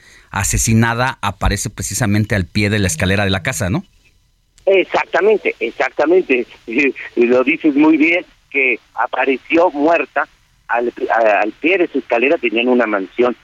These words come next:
Speaker 2: lujosa ahí en Carolina, ahí aparece muerta, tirada en la escalera, y de ahí empieza, pues, toda la especulación que sucedió. Y como decía, se plantean la serie de manera muy hábil,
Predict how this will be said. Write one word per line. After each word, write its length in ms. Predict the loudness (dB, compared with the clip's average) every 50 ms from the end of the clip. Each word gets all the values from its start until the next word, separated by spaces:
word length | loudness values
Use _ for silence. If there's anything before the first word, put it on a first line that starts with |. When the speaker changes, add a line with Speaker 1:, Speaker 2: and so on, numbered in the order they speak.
| _ _ -4
Speaker 2:
lujosa 420 | -4 -2 0 0 -2 0 0 0
ahí 120 | 2 2 2
en 80 | 2 2
Carolina, 560 | 0 0 0 0 0 0 0 0 0 0 -2 -4 _ _ _ _ _
ahí 220 | -6 -4 -2 -2
aparece 480 | -2 0 -2 0 0 0 -2 0 -2 0
muerta, 340 | 2 2 2 0 0 -4 -6
tirada 460 | -4 -4 -2 0 0 0 2 0 -2 -2 _ _ _ _
en 180 | -14 -10 -6 -4
la 80 | -4
escalera, 460 | -4 -2 -2 0 0 0 0 0 -2 -4 -6 _ _ _
y 160 | -8 -2 0
de 180 | 2 2 4 4
ahí 240 | 2 2 2 2
empieza, 520 | 0 0 0 0 0 0 0 0 -2 -4 -4 _ _ _ _ _ _
pues, 140 | -16 -16 -6 _
toda 240 | 0 2 2 2 2
la 80 | 0
especulación 760 | -2 -2 -4 -4 0 2 2 2 0 0 0 0 0 0 0 -2 _ _ _
que 100 | -8 -6
sucedió. 400 | -2 -2 0 0 2 2 2 2
Y 40 | 2
como 240 | 0 0 0 2 2
decía, 320 | 0 0 0 0 0 0 -2 -8 _ _ _ _ _ _ _ _
se 140 | 0 0 0
plantean 720 | 2 2 2 2 2 2 0 0 0 0 0 2 2 2 2
la 100 | 2 2
serie 200 | 2 2 2 2
de 40 |
manera 260 | 2 2 2 2 2 2
muy 320 | 2 2 0 2 2 0
hábil, 300 | 0 0 -2 -4 -8 -10